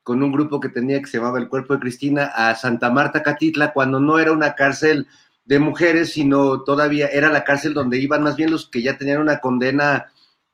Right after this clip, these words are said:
eh, grande, ¿no? No era el reclusorio norte o donde iban los chavos, los, los de primer ingreso, sino ya estaban ahí.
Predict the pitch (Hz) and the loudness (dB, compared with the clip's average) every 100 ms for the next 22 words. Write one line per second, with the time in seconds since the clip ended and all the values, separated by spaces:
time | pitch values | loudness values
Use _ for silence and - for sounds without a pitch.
0 | - 101 107 107 104 101 101 101 95 135 | -6 -2 0 2 2 2 0 0 0 2
1 | 151 156 113 98 123 156 147 123 113 107 | 4 2 2 0 0 2 0 -2 -6 -2
2 | 131 139 139 139 123 120 113 131 135 127 | 2 4 4 2 -2 -4 -6 -4 -2 0
3 | 143 147 143 127 107 107 110 127 117 104 | 2 0 0 -4 -4 -4 -4 -2 -4 -6
4 | - 139 131 127 117 110 104 92 101 113 | -6 -2 0 0 -6 -6 -8 -8 -6 -4
5 | 120 135 131 165 151 170 180 151 147 151 | -4 -4 -4 -2 0 0 -2 -2 0 2
6 | 175 175 170 160 135 131 135 | 2 2 0 2 0 -2 -2